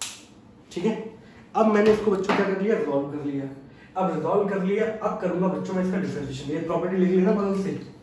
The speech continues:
ठीक है। अब करेंगे बच्चों इसका डिफरेंशिएशन, करें इसको थोड़ा सा। एक्स स्क्वायर इंटू वाई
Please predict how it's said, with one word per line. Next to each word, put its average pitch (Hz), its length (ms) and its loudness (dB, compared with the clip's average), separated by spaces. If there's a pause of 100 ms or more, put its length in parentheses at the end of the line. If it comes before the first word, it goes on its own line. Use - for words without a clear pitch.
(2000)
ठीक 175 100 -2
है। 226 260 0 (1500)
अब 190 200 -2
करेंगे 185 280 4
बच्चों 196 280 0
इसका 196 160 -2
डिफरेंशिएशन, 143 600 -4 (400)
करें 196 220 0 (2000)
इसको - 260 -18 (600)
थोड़ा - 200 -18
सा। - 220 -18 (1700)
एक्स 185 300 -6
स्क्वायर 180 560 -4
इंटू 156 460 -4
वाई 156 280 -2